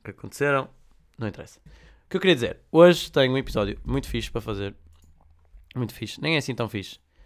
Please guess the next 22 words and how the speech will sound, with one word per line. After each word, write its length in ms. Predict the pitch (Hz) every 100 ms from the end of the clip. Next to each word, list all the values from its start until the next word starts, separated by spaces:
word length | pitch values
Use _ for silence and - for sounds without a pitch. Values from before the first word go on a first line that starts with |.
| -
Tipo, 580 | - - 120 113 110 107 120
mais 200 | 131 135
para 120 | 139
o 20 |
fim 120 | 147
do 80 | 131
episódio, 580 | 127 123 120 101 101 - _ _ _ _ _ _
ah, 440 | 101 98 98 95 - - _ 98 _ _ _ _ -
não 160 | 104
é 60 | 104
uma 140 | 104
surpresa, 640 | - 101 - 107 110 110 120
mas, 200 | 98 95
tipo, 220 | 104 113
<laughs> 20 |
vai 180 | 107 120
acontecer 280 | 113 110 -
alguma 200 | 104 101
coisa 280 | 104 92 113 _ - - -
interessante. 460 | 98 - 95 90 _ _ - _ _ _ _ _ -
Ah, 240 | 101 95 - - _ _ _ _
mas, 760 | 110 107 117 123 113 127 -